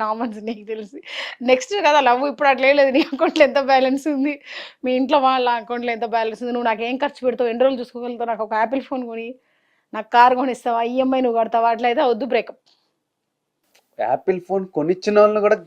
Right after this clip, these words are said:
Speaker 2: బ్రేకప్ చెప్పిన వాళ్ళు ఉన్నారు.
Speaker 1: యాపిల్ ఫోన్ కొనిచ్చిన రీఛార్జ్ చేయించాలి, నెట్ రీఛార్జ్ చేయించాలి, మరి దానికి స-, ప్రత్యేకంగా ఫో-, డ్రెస్సెస్ కొనియాలి, ఫోటోషూట్ చేయాలి. Recently ఒక న్యూస్ విన్నారా మీరు?
Speaker 2: Hmm.
Speaker 1: రీల్ చేయలే, రీల్ <laughs> చేయనివ్వడం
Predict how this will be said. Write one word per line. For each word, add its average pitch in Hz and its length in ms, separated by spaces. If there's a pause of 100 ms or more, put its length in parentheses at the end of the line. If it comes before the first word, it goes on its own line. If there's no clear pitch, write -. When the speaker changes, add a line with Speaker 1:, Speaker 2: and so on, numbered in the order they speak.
Speaker 2:
బ్రేకప్ 175 360
చెప్పిన 180 240
వాళ్ళు 175 120
ఉన్నారు. 151 220
Speaker 1:
యాపిల్ 392 280
ఫోన్ 466 160
కొనిచ్చిన 381 380
రీఛార్జ్ 370 380
చేయించాలి, 440 440 (120)
నెట్ 294 200
రీఛార్జ్ 349 340
చేయించాలి, 403 440
మరి 311 160
దానికి 302 200
స-, 262 240
ప్రత్యేకంగా 339 580
ఫో-, 285 120 (420)
డ్రెస్సెస్ 254 400
కొనియాలి, 330 440 (320)
ఫోటోషూట్ 339 460
చేయాలి. 320 280
Recently 359 420
ఒక 269 160
న్యూస్ 320 260
విన్నారా 247 360
మీరు? 247 160
Speaker 2:
Hmm. - 340 (120)
Speaker 1:
రీల్ 440 260
చేయలే, 415 260 (240)
రీల్ 339 260
<laughs> 320 380
చేయనివ్వడం 320 600